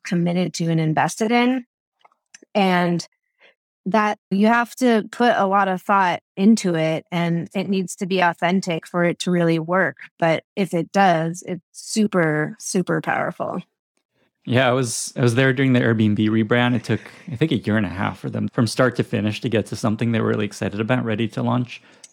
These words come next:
Speaker 2: And there's also
Speaker 1: Yeah.
Speaker 2: actually a similar story to the domain story you shared with the font.
Speaker 1: <laughs>
Speaker 2: I don't know how much I can share, but
Speaker 1: Oh.
Speaker 2: they, like, didn't have the right to use the font until the last day or something.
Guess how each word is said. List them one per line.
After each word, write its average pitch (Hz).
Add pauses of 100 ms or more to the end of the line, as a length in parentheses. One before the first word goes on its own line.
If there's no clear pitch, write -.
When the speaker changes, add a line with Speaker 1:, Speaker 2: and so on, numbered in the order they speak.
(300)
Speaker 2:
And 110
there's 110
also 127
Speaker 1:
Yeah. 113
Speaker 2:
actually 113
a 107
similar 120
story 120
to 127
the 104
domain 107
story 127
you 120
shared 139 (440)
with 117
the 107
font. 104 (180)
Speaker 1:
<laughs> -
Speaker 2:
I 113
don't 113
know 127
how 110
much 107
I 110
can 104
share, -
but 180
Speaker 1:
Oh. 165
Speaker 2:
they, 135
like, 113
didn't 127
have 117
the 107
right 104
to -
use 101
the 104
font 101
until 104
the 110
last 107
day 107
or 104
something. 127